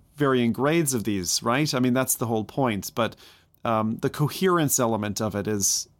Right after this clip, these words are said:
concerning. Um, I don't know what kind of equipment this guy's, you know, uh, shackled together, but I don't know. I look at those things, and certainly now after, you know,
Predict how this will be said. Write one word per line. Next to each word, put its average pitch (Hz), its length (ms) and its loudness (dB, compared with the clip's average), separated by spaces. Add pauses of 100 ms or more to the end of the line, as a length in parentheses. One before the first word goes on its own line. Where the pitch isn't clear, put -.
(200)
concerning. 143 800 -2 (120)
Um, 113 380 0 (400)
I 180 140 2
don't 156 340 0
know 135 300 4
what 123 520 2
kind 123 280 0
of 139 80 0
equipment 156 400 -2
this 160 160 0
guy's, 151 500 0
you 151 80 2
know, 139 260 2 (140)
uh, 123 300 0 (400)
shackled 143 420 0
together, 143 580 0
but 113 300 0 (680)
I 127 80 2
don't 120 100 2
know. 104 180 2
I 143 120 2
look 151 200 2
at 196 80 0
those 160 240 2
things, 160 600 0
and 123 340 0
certainly 143 300 0
now 131 240 4
after, 127 420 2
you 113 80 2
know, 113 240 0